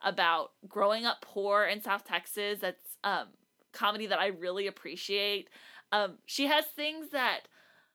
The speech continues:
are kind of regional that I definitely found hilarious growing up in South Texas that I'm sure other people will as well, but because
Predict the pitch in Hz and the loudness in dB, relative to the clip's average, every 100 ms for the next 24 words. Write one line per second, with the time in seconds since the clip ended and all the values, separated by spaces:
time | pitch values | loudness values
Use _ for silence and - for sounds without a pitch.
0 | _ _ _ _ - 285 240 220 - - | _ _ _ _ 0 4 4 2 -2 -4
1 | 285 359 302 156 196 233 311 339 359 381 | -2 -2 -4 -8 -8 -6 0 2 4 0
2 | - 247 202 - _ - 208 226 277 262 | 0 0 0 -4 _ 2 6 6 4 4
3 | 269 - 277 285 294 294 294 254 262 269 | 2 2 -2 -4 -2 -4 -2 0 2 2
4 | 285 294 226 202 208 214 254 294 302 294 | 0 0 -4 -2 0 0 -2 -6 -8 -6
5 | 294 302 311 311 - 330 339 - - - | -6 -4 -6 -6 -4 -4 -4 -10 -14 2
6 | 269 277 285 - - 294 285 294 - 233 | 4 4 2 0 2 2 0 -6 -8 -4
7 | 226 214 196 190 196 185 214 190 - 202 | -2 -2 -2 2 4 4 2 -2 -4 -12
8 | - 214 202 | -2 0 0